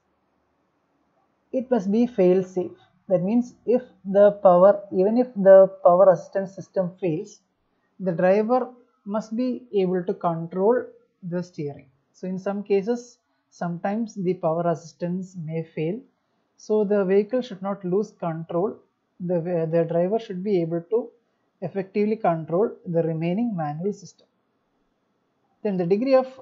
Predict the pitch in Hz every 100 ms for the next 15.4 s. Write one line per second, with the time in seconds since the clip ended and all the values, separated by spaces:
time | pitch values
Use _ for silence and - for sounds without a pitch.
0 | - - 180 190 - 233 262 262 - -
1 | 180 160 175 196 185 165 196 240 - 185
2 | 185 170 170 170 160 - 175 170 151 -
3 | 208 208 175 165 220 170 151 - 175 -
4 | 240 247 - _ _ _ 170 165 156 147
5 | 196 220 220 - 165 175 226 - 196 165
6 | 160 180 165 147 139 123 - _ _ _
7 | _ _ _ _ _ _ _ _ _ _
8 | _ _ _ _ _ 214 196 226 226 214
9 | 202 233 262 262 254 - 190 196 220 208
10 | 190 175 190 247 - - _ _ _ _
11 | _ _ _ _ _ _ _ _ 190 185
12 | 180 190 180 202 175 165 240 - - _
13 | _ _ - 170 180 175 175 208 - 180
14 | 185 185 233 220 190 196 180 180 156 160
15 | 165 - 202